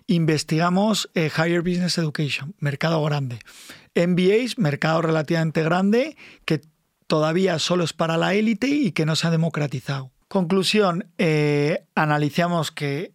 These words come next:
Quique es un socio, es una persona, ¿no? Clase media, target como muy abierto a, a mucha gente porque ha comprado eso y empezamos a analizar eso.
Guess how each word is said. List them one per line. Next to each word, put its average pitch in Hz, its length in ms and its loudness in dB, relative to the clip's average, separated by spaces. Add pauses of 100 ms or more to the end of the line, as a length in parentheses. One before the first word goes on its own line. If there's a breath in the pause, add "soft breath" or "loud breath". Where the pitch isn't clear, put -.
(200)
Quique 165 480 -4
es 143 160 -4
un 156 100 -2
socio, 160 600 -2
es 180 160 -6
una 147 180 -2
persona, 160 400 -4
¿no? 190 240 -4
Clase 151 320 -8
media, 160 360 -4
target 165 360 -4
como 151 460 -4
muy 151 720 -4
abierto 165 560 -2
a, 165 60 -8
a 190 140 -8
mucha 151 360 -4
gente 170 340 -6
porque 170 260 -6
ha 156 100 -2
comprado 156 560 -4
eso 147 200 -6
y 147 60 -10
empezamos 143 480 -10
a - 20 -6
analizar 160 380 -6
eso. - 240 -10